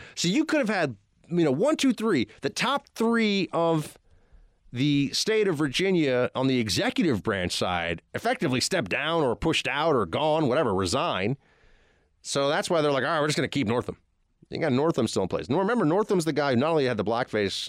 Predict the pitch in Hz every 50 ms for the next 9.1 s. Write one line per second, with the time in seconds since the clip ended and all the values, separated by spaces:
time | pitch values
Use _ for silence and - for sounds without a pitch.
0 | - _ - - - 104 - - 98 92 90 90 90 - - 90 87 85 85 82
1 | - - - 87 82 82 - - - 87 85 101 113 123 117 - - 110 101 98
2 | 92 90 - _ _ _ _ _ _ _ _ _ _ _ _ _ - - 127 131
3 | 131 117 - _ - - - - _ _ _ _ _ _ _ _ _ _ _ _
4 | _ - - - 123 135 143 160 - - 151 135 139 147 - 139 139 135 120 107
5 | 107 139 185 180 - - 107 87 85 98 95 87 85 82 95 82 95 92 90 -
6 | - - - 131 135 117 92 87 90 92 92 101 85 104 101 98 92 80 107 104
7 | 101 95 92 92 85 - _ _ _ _ _ - 185 160 143 151 156 135 - 123
8 | 120 - - - 95 113 - - 95 98 107 - 110 90 82 - - 98 - -
9 | 101 85